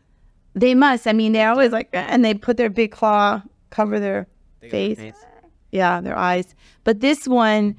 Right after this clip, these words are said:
Speaker 1: you have to come by and see his, before he gets eaten. <laughs> His, his eyes are, like, really, like, usually their antenna, their, their eyes are more out like this. And this one, his eyes are, like, like that. Like,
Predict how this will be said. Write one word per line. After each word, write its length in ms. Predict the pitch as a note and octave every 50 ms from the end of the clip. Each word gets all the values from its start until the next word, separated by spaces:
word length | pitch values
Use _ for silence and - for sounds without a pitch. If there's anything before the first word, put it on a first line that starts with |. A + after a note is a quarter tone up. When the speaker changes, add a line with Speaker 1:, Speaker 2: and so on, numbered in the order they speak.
| _ _ _
Speaker 1:
you 60 | -
have 80 | C4 C4+
to 80 | C#4+ C4
come 160 | - C4 B3
by 80 | C4
and 180 | B3 B3 A3+ G#3+
see 140 | - A3+ A3
his, 320 | G#3 A#3 A3 G3+ - - _ _ _ _ _ _ -
before 240 | G#3 G3 - A3
he 80 | G#3+ G3+
gets 180 | G3 G3 F3+ -
eaten. 240 | F#3 F#3 G3 F#3 - - - - - - - - - -
<laughs> 440 | - - _ - C#3+ - _ - _
His, 280 | - C4 C4 B3+ A#3+ G#3 _ _ -
his 240 | - G3+ A#3 A3+ G#3
eyes 320 | - A3+ B3 C4+ C#4+ B3 B3
are, 100 | A#3 A3
like, 180 | G#3 G3+ G3+ F#3+
really, 420 | G3 G#3 A3+ A#3+ A#3 A#3 A3+ A3
like, 300 | G3+ G3 F#3 F#3 F#3 - _ _ _ _ _ _ _
usually 420 | - F#3+ B3 C4+ C4+ C#4 D4+ D4 C#4
their 360 | A3+ A#3+ A#3 G#3 G3 F#3+ -
antenna, 840 | - G3+ G3+ G3+ - - A#3 A3+ A3 A3 G#3+ G#3 G#3 G#3 G#3 G#3 - -
their, 400 | F3+ G3+ G3 F#3+ F#3 F3+ E3+ - _
their 160 | - G3+ F#3+ -
eyes 240 | - G3 G3 F#3+
are 80 | G3 G3
more 160 | G3 F#3+ F#3
out 140 | F3 E3+ E3+
like 160 | E3+ F3 E3+ _ _
this. 400 | - F3+ F3 - - - - - -
And 160 | - F#3 F#3
this 160 | G3+ F#3+ -
one, 120 | - G3 F#3
his 140 | F#3 F#3 -
eyes 180 | F3+ F3 F3 E3
are, 60 | F3+
like, 140 | - - _ _ _ - - - _ _ _ _ _ _ -
like 120 | E3 D#3+ -
that. 360 | - - - - - - - - _ _ _ _ _ _ _ _ -
Like, 240 | - F#2+ F2+ - -